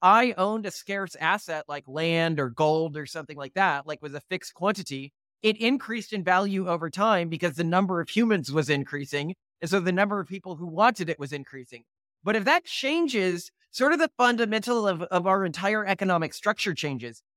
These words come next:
And so then the question, okay, where is value in that world? Value in that world is within populations, specifically gated populations. Now, these can be socially gated populations or geographically gated populations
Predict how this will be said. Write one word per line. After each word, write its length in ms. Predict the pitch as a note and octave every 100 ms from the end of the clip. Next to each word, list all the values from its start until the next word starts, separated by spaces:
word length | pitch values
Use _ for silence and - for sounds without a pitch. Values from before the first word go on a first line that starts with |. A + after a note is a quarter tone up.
| _ -
And 80 | F3+
so 80 |
then 140 | A3 D4
the 60 |
question, 380 | D4 A#3 A3+ G3+ _
okay, 340 | B3 A#3 F3 E3 C#3+
where 640 | C#3 F3 A3 A#3 B3 A3 _
is 380 | G3+ G3 G3 F3+ D#3+ -
value 800 | G3 A3 A#3+ G3+ D3+ C#3+ C#3+ D#3 -
in 320 | G3+ F#3+ E3+
that 260 | E3 D#3+ -
world? 480 | B2+ D#3+ G#3 B2+ E2+ - _ _ _ _
Value 640 | C3+ F3+ A3+ E4+ D#4 D#4 A#3
in 340 | A3+ B3 A#3+
that 280 | A3 G3+ D#3
world 460 | E3+ B3+ A#3+ F#3+ -
is 220 | G3+ E3
within 640 | E3+ F#3 - A3+ C4 C#4+ B3
populations, 1300 | - A#3+ - F#3 D#3+ D#3 E3 G#3 E4 F4 B4 - - _ _ _ _ -
specifically 540 | - F#3+ C4+ E4 G#3+
gated 380 | C3 G#3 B3+ G3
populations. 640 | F#3+ D3+ C#3+ C3+ C#3 B2+
Now, 100 | D#3
these 140 | E3+ E3
can 120 | F#3+
be 120 | D3
socially 540 | - G#3 G#3+ - A#3+
gated 320 | G3+ A3 A3+ A3
populations 600 | A3 G#3 G#3+ G#3+ A3+ -
or 180 | G3+
geographically 720 | G3 G3 D#3+ F3 A#3 A3+ F3
gated 260 | D3 D3 C#3+
populations 680 | D3+ C#3+ C#3 C3+ C3+ D3+